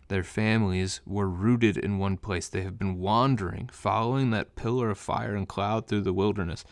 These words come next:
God is giving them a land. They're finally gonna have one place, one, one spot that they call their own, and they'll be able to plant a crop and still be there a few months later to harvest it. This is a big deal.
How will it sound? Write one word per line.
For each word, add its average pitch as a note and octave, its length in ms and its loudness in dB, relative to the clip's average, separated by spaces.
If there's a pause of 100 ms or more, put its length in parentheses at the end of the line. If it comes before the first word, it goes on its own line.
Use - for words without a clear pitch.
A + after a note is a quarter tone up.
(480)
God A#2+ 320 0
is A2 160 2
giving A2+ 320 0
them B2+ 180 0
a A#2+ 60 0
land. A#2+ 420 -2 (540)
They're G2 140 0
finally B2+ 520 -2
gonna A2+ 220 2
have G#2 160 0
one G#2+ 420 0
place, F#2+ 380 -4
one, A#2+ 500 0 (640)
one D3+ 220 6
spot B2+ 420 2
that G#2 140 -6
they G2+ 160 2
call G#2+ 280 4
their G2 240 0
own, G#2 300 4 (800)
and A#2+ 140 2
they'll A#2 100 6
be A#2+ 200 6
able B2 200 6
to A#2 60 2
plant B2+ 420 0
a G#2 60 -2
crop D3 440 2
and G#2 140 2
still A2+ 320 2
be B2+ 300 4
there G#2+ 240 6
a F#2+ 40 2
few A2+ 220 0
months G#2 260 2
later G2+ 300 2
to F#2+ 60 -2
harvest F#2+ 560 0
it. - 100 -10 (1600)
This A#2 220 -4
is B2+ 80 2
a A#2+ 80 6
big G2 320 0
deal. C3+ 340 4